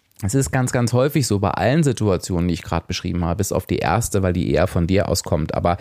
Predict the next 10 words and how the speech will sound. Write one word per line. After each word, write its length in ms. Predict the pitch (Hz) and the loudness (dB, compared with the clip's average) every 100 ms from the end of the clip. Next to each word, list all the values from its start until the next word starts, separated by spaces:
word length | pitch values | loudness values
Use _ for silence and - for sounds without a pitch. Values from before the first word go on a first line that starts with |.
| - - - - - - - _ - | -6 -14 -12 -12 -14 -16 -20 _ -2
die 180 | 135 | 2
Menschen, 400 | 139 139 147 143 123 - - - - - | 4 4 2 2 0 -4 -12 -20 -20 -6
wir 160 | 131 139 | -2 -2
ziehen 360 | - 170 190 | 0 2 4
natürlich 440 | 170 151 160 143 135 | 4 2 0 0 2
immer 220 | 156 160 | 2 2
auch 140 | 139 | 0
diese 280 | - 147 139 | 0 2 4
Menschen 460 | 135 123 120 - 117 | 4 2 2 2 0
an, 480 | - 117 131 120 | 2 2 4 2